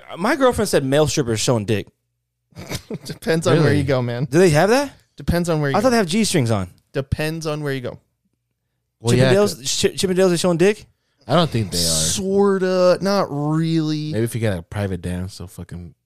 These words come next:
Speaker 3: swing it out.
Speaker 2: I have heard that there are some male reviews in Vegas where, like, it's under the table, but, like,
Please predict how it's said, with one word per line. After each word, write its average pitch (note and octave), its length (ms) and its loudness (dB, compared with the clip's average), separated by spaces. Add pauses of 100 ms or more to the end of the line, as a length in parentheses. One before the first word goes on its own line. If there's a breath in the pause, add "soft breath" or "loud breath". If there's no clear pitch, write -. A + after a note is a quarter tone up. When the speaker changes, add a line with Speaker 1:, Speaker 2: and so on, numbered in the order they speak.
(320)
Speaker 3:
swing F2 340 -8
it E2 80 -8
out. E2+ 260 -8
Speaker 2:
I D#3+ 100 0
have F#3+ 240 0
heard G3 180 -4
that E3+ 120 -10
there D3+ 160 0
are D3 80 2
some C#3+ 220 -4
male C#3+ 160 2
reviews C3+ 360 -4
in C3+ 120 -4
Vegas C3 380 -8
where, C3 140 -6
like, B2 260 -8 (880)
it's - 580 -14
under C#3+ 180 -4
the C#3 80 -8
table, C3+ 360 -4
but, B2+ 180 -10
like, B2+ 240 -10